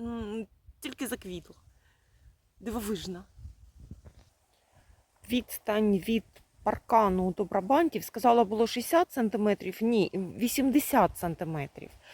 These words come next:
А відстань між, е, іншою, о, іншою лінією рослин, цими смарагдами і гортензіями, тут так, тут шістдесят сантиметрів.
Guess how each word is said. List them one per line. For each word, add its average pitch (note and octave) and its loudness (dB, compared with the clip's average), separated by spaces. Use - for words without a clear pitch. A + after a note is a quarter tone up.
А G3 2
відстань A#3 2
між, - 0
е, G3+ 0
іншою, A#3 4
о, F3 -6
іншою C#4+ 6
лінією G#3 2
рослин, F3+ 0
цими G#3 4
смарагдами F#3 4
і G3 -10
гортензіями, E3 -2
тут C#4+ 2
так, F3 4
тут - -4
шістдесят G#3+ 0
сантиметрів. F#3 -8